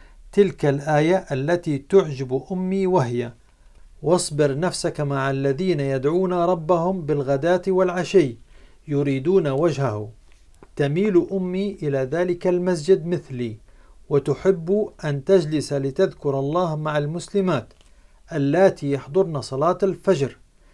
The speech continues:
الإمام الذي يخطب يوم الجمعة رجل حكيم جدًا، وكأنه داوود الذي قال عنه ربنا: "وآتيناه الحكمة وفصل الخطاب".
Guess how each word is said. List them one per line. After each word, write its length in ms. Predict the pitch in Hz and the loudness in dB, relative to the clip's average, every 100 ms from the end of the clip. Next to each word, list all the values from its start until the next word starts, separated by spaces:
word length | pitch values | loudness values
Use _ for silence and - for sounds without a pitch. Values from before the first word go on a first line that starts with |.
| _ _ _ - | _ _ _ -6
الإمام 580 | 139 147 143 156 196 165 | -6 -4 -2 0 0 0
الذي 400 | 147 175 143 139 | 0 0 0 0
يخطب 420 | 160 - - 139 | -2 -4 -6 -4
يوم 280 | 147 151 143 | -2 -2 -2
الجمعة 640 | 135 127 139 123 135 185 - - - - - | -4 -4 -4 -4 -4 -6 -10 -20 -20 -18 -6
رجل 480 | 139 170 151 139 120 | -2 0 0 0 -4
حكيم 560 | - 120 - 180 190 | -8 -10 -4 -4 -2
جدًا، 520 | 185 160 127 120 120 110 - - _ _ - | 0 2 0 0 -8 -8 -18 -20 _ _ -2
وكأنه 840 | 139 - 156 196 185 165 135 151 | -2 -2 -4 -2 0 0 -2 -2
داوود 580 | 143 147 143 175 156 127 - - - | 0 2 2 2 0 -2 -8 -20 -14
الذي 420 | 139 139 165 151 143 | -6 -2 -2 0 -2
قال 360 | - 160 147 | -2 0 0
عنه 340 | 135 156 135 139 | 0 -2 -4 -2
ربنا: 580 | 135 127 139 156 190 - - _ _ 139 | -4 -2 -4 -2 -6 -10 -20 _ _ -2
"وآتيناه 880 | 143 151 143 147 147 147 180 156 151 | 0 0 0 0 0 0 0 0 0
الحكمة 800 | 123 - 180 170 170 170 190 185 | -2 -6 -8 -4 -4 0 0 2
وفصل 560 | 143 120 180 185 - 180 | -2 -2 -4 -4 -2 -2
الخطاب". 580 | 175 185 175 180 127 | -2 -4 0 0 0